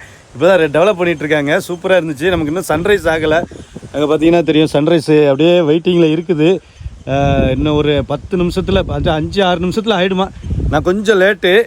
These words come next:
அஹ், ஏன்னா நான் வந்து கரெக்டா தான் கிளம்புனேன். but கொஞ்சம் தனியா இருக்கேன்ல, டப்பு டப்புன்னு கிளம்புறதுக்கு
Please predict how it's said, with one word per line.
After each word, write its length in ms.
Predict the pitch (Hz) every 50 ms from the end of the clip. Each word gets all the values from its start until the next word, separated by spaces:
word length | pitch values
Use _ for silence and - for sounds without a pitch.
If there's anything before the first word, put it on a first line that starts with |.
| - - -
அஹ், 440 | 160 143 147 147 147 143 143 143 151
ஏன்னா 160 | 165 180 185
நான் 120 | 170 170
வந்து 280 | 165 160 165 185 185 165 -
கரெக்டா 240 | 165 156 160 - 202
தான் 140 | 202 226 175
கிளம்புனேன். 400 | 180 185 208 202 185 190 180 - - - - - - - - -
but 80 | 160
கொஞ்சம் 260 | 160 170 151 165 170 143
தனியா 320 | - 170 185 220 226 214
இருக்கேன்ல, 480 | 196 175 175 170 175 196 202 165 135 117 -
டப்பு 180 | 165 180 190
டப்புன்னு 260 | 190 202 185 208 208 170
கிளம்புறதுக்கு 560 | 175 185 180 208 202 190 196 190 170 202